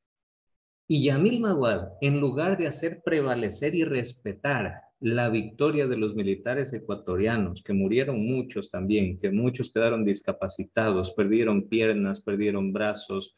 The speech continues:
producto de las minas, producto de, de los enfrentamientos que hubo. Fue una cosa terrible. En vez de hacer valer la victoria militar de los soldados ecuatorianos,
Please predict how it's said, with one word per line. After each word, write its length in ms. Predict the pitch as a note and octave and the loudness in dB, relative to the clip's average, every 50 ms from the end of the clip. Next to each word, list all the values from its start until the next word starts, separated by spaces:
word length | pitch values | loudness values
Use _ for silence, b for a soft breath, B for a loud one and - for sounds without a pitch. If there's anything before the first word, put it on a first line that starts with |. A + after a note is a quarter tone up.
| _ _ - | _ _ 0
producto 440 | - A2+ G#2 A2 G#2+ A2 - A2+ G#2 | 2 4 4 4 2 2 2 0 2
de 100 | G2+ G2 | 2 2
las 260 | F#2+ F#2 F2+ F2+ G2 | 0 -2 -2 -2 -2
minas, 420 | G#2+ A2 A2 G#2 G#2 G2+ G2 G2 | -2 0 0 0 0 0 -2 -4
producto 500 | G2+ - G#2+ G#2 A2 G#2+ G#2+ - A2 G#2 | -4 -2 -2 -2 -2 -4 -6 -4 -2 0
de, 220 | G2+ G2+ G2 F#2+ F2+ | 0 2 0 0 0
de 140 | F#2 F#2+ F#2 | -2 -2 -2
los 180 | F#2+ F#2+ - | -2 -4 -4
enfrentamientos 760 | G#2 G2 F#2+ G#2+ G2+ F#2+ - G2 G#2+ A2 A2 G#2+ - G2 - - | -4 -4 -2 -2 -2 -2 -2 0 0 0 0 -2 -4 -8 -4 0
que 100 | - A2 | 2 2
hubo. 300 | A2 A2+ G#2+ G2+ G2 G2+ | 4 4 4 4 2 2
Fue 80 | G2+ C3 | 0 -2
una 140 | D#3 D#3 D#3 | -4 -4 -2
cosa 320 | - D#3+ D#3+ E3 D3 - | -2 -2 0 -2 -4 -2
terrible. 440 | - B2 C3+ D#3+ D3+ A2+ F#2 E2+ - _ _ _ _ _ _ _ _ _ _ _ _ _ _ _ _ _ _ _ _ _ _ _ - | -4 -2 0 0 0 0 -2 -6 -10 _ _ _ _ _ _ _ _ _ _ _ _ _ _ _ _ _ _ _ _ _ _ _ -6
En 200 | A#2 A2+ A2 A2 | -4 -4 0 4
vez 180 | F3 G3+ G#3+ | 4 6 6
de 80 | G#3 G#3 | 6 6
hacer 260 | F#3 - - F#3+ F#3 | 4 4 2 -2 0
valer 280 | F3+ F3+ E3 E3 E3+ D#3+ | 0 0 0 0 0 0
la 140 | D#3+ D3+ C#3+ | -2 -2 -2
victoria 440 | C3 A#2 - - D3+ D3 D3 D3+ | -4 -4 -4 -2 0 0 2 0
militar 540 | C#3 C3+ B2+ A2 G#2+ G2+ - - C3 C#3 C3+ | 0 -2 -2 -2 -4 -4 -2 -2 -2 0 0
de 80 | B2 A2 | -2 -2
los 160 | G#2+ G2 - | -2 -4 -4
soldados 440 | A2 G2+ G2 G#2+ A#2 B2 B2 A#2 A#2 | -6 -8 -6 -4 -2 -2 -2 -2 -4
ecuatorianos, 1040 | A2 G2 - G2+ F#2 - - F#2 F#2+ A#2 C3+ E3 D#3 B2 G2+ F#2+ F2+ - - - | -6 -6 -6 -8 -8 -6 -4 0 2 4 4 4 4 2 2 0 -2 -4 -10 -14